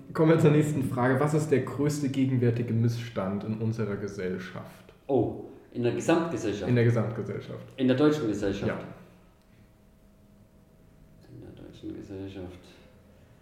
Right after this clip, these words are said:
Speaker 2: Äh, ich würde, äh,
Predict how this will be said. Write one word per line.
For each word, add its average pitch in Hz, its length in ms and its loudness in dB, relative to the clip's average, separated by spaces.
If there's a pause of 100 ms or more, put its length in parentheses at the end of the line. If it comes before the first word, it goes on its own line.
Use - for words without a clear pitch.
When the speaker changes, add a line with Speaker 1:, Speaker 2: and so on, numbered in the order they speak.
(1200)
Speaker 2:
Äh, 113 280 2
ich 120 80 -4
würde, 147 180 2
äh, 117 560 4